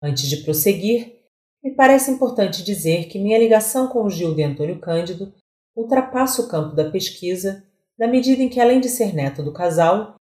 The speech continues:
tive a oportunidade de morar com eles em dois momentos distintos da vida. Primeiro de dois mil a dois mil e um, quando minha avó ainda era viva, e depois apenas com meu avô, no período que vai de dois mil e treze até sua morte.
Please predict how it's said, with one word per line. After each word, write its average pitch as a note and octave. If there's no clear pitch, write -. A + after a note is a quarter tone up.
tive C4+
a -
oportunidade A3
de G3+
morar D#3+
com F3+
eles G3
em G3
dois A3+
momentos G3
distintos F#3+
da G3
vida. B2+
Primeiro F#3
de E3
dois D#3+
mil C3+
a C3
dois C#3
mil D3+
e G3+
um, A#3
quando D#3
minha D3
avó C3+
ainda B2+
era D#3
viva, G3
e G#3
depois A#3
apenas G3+
com -
meu F3+
avô, G3
no A#3+
período B3
que B3+
vai G#3
de G3+
dois G#3
mil G#3
e A3
treze E3+
até F3+
sua G#3
morte. B2+